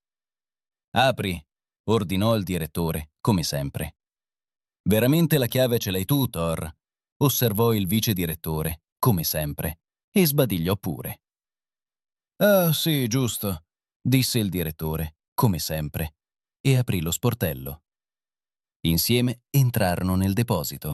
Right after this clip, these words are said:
Erano esattamente le otto e cinque minuti e tredici secondi, quando nel sotterraneo più profondo di tutta la nazione si sentì un urlo disperato.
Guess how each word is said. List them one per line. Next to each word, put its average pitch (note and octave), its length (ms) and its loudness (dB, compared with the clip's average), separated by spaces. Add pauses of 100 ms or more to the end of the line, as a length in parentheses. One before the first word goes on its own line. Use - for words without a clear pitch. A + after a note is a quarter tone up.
(100)
Erano C#3 420 4
esattamente D3+ 680 2
le C3 120 2
otto E3 260 0
e C3 80 2
cinque C3+ 360 0
minuti G#2+ 460 2
e G2 80 0
tredici A#2 480 -2
secondi, D2+ 600 -4 (260)
quando A2+ 320 4
nel B2 140 4
sotterraneo C3+ 680 0
più A2+ 160 -4
profondo G#2 520 0
di D#2+ 180 -4
tutta B2+ 300 0
la G2 100 0
nazione E2 640 -4
si - 180 0
sentì B2+ 340 0
un G#2+ 180 0
urlo E2 300 -4
disperato. F#2 800 -2